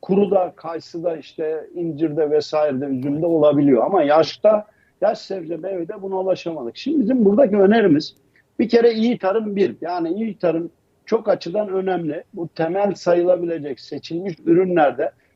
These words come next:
bence iyi tarım zorunlu olmalı. Organik tarım farklı bir şey. Çok özel bir şey,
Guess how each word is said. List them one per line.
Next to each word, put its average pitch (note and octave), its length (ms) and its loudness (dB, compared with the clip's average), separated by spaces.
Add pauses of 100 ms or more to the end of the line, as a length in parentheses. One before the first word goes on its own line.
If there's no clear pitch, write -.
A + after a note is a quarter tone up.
(140)
bence G3 420 0
iyi G#3+ 180 -10
tarım G3 320 -6
zorunlu F3+ 460 -10
olmalı. C#3+ 340 -12
Organik A#3 500 -6
tarım G3 220 0
farklı E3+ 480 -2
bir C3+ 60 -4
şey. - 260 -12 (300)
Çok G3 260 -2
özel E3+ 320 2
bir A#2 60 -6
şey, F3 180 -6